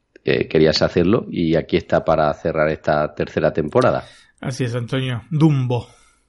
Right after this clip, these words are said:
Speaker 1: Dumbo.
Speaker 2: Vamos a hablar no solo de la película estrenada hace poquitos meses, que ahora justamente está saliendo en streaming, sino también de la película original de mil novecientos cuarenta y uno, una película que ya tiene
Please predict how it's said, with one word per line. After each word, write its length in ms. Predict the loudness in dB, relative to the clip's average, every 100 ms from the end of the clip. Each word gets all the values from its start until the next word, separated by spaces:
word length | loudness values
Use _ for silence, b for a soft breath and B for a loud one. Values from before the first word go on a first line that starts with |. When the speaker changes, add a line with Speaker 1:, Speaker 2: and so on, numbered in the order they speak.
| _ _ _ b b b b
Speaker 1:
Dumbo. 280 | -2 0 0
Speaker 2:
Vamos 240 | -2 -2
a 40 | 0
hablar 360 | 2 2 0 -2
no 160 | -2
solo 300 | 0 0 0
de 80 | 0
la 120 | 0
película 720 | -2 -2 -2 -2 -2 -4 -6 b b b b _
estrenada 800 | -12 -8 -6 -2 0 0 -2 -6
hace 160 | -10
poquitos 340 | -8 -8 -6 -2
meses, 320 | -2 0 -2
que 100 | -4
ahora 240 | -4 -4
justamente 540 | -6 -8 -8 -8 -8 -10
está 180 | -10 -12
saliendo 760 | -10 -6 -6 -6 -10 -10 -12 _ _ _ _
en 100 | -8
streaming, 500 | -8 -2 0 2 0
sino 520 | -2 -4 -6 -6 -10 -8
también 420 | -6 -4 -6 -6
de 120 | -6
la 100 | -6
película 340 | -6 -6 -6 -6
original 440 | -6 -6 -6 -6
de 60 | -6
mil 100 | -6
novecientos 360 | -6 -8 -8
cuarenta 260 | -8 -8 -4
y 20 |
uno, 140 | -4 -4
una 140 | -8
película 340 | -8 -8 -8
que 100 | -10
ya 160 | -12 -12
tiene 340 | -12 -10 -10